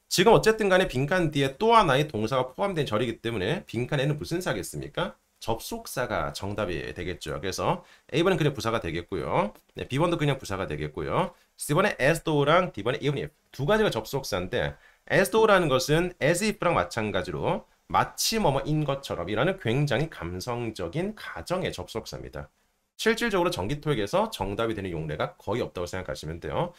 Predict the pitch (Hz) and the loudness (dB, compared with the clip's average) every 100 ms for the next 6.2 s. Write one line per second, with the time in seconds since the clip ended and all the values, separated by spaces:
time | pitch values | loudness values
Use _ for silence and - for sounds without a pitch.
0 | _ - 180 - - 180 113 85 78 95 | _ -2 -2 -2 -6 -2 -2 -2 -6 -8
1 | - - - - 62 _ _ - 82 - | -10 -12 -16 -16 -20 _ _ -2 0 0
2 | - - 170 156 78 - _ _ - 143 | -2 -4 0 0 -2 -8 _ _ -2 0
3 | 175 185 - 151 151 92 90 87 107 - | 2 0 -2 -4 -4 -4 -6 -6 -8 -4
4 | 95 131 135 107 107 117 107 76 73 - | -4 -4 -4 -4 -4 -4 -6 -8 -10 -14
5 | - - 76 95 151 202 156 87 78 80 | -14 -12 -8 -4 -2 2 0 0 -6 -8
6 | 65 | -10